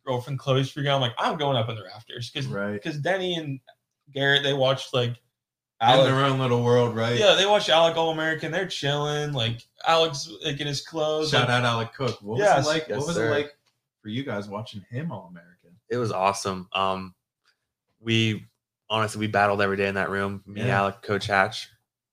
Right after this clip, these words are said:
Speaker 3: just going to war. So it was awesome to see him kinda come out on top. Um, even just make it to nationals, he was pumped, but just put together the run he,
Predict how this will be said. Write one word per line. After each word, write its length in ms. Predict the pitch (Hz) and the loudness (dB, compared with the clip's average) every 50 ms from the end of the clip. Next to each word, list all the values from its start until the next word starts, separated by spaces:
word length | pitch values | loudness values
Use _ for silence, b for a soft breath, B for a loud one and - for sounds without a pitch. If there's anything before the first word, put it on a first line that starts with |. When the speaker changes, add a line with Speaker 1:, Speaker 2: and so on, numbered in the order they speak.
| _ _ _ _ _ _ _ _ _ _ 113 | _ _ _ _ _ _ _ _ _ _ -12
Speaker 3:
just 140 | 104 - | -12 -8
going 200 | - 107 101 98 | -4 -4 -4 -4
to 60 | 98 92 | -4 -6
war. 380 | 95 95 98 101 95 92 - b b b b b b b | -4 -2 0 0 -2 -2 -4 b b b b b b b
So 120 | - - | -2 2
it 40 | 107 | 2
was 140 | 107 110 107 | 2 4 4
awesome 280 | 101 104 101 - 107 104 | 4 2 2 0 -4 -8
to 60 | 95 | -8
see 160 | - 104 101 | -6 -6 -4
him 240 | 104 104 101 101 95 | -4 -4 -6 -6 -4
kinda 400 | - 101 98 98 95 98 - - - | -2 -2 0 0 0 -2 -4 -6 -8
come 120 | - 104 | -4 -2
out 120 | 98 98 | 0 0
on 100 | 95 95 | 0 -2
top. 360 | 95 - 98 95 95 - - - - | -2 -2 0 0 0 -2 -6 -8 -6
Um, 260 | 95 95 92 95 95 b b b b b b | -6 -6 -6 -6 -10 b b b b b b
even 180 | 110 120 123 | -4 -4 -2
just 120 | 113 113 104 | -2 -2 0
make 160 | 101 107 113 | 0 0 -2
it 80 | 113 | -2
to 60 | - 104 | -2 0
nationals, 520 | 101 98 98 - - 101 101 98 - - b b b b b b b _ | 0 2 0 0 -4 -6 -6 -8 -10 -14 b b b b b b b _
he 60 | - 110 | -4 -4
was 80 | 98 - | -4 0
pumped, 380 | - 107 101 98 95 - - | 2 2 2 0 -2 -6 -4
but 340 | - 101 98 82 - - - | 0 0 0 0 0 -4 -10
just 140 | - 101 - _ _ - | -12 -12 -14 _ _ -6
put 200 | 120 113 117 - | -6 -6 -6 -4
together 300 | 104 104 104 104 104 98 | -2 0 2 2 2 0
the 100 | 98 92 | 0 -2
run 200 | 95 95 95 95 | -2 -2 -2 -4
he, 140 | 98 92 | -6 -12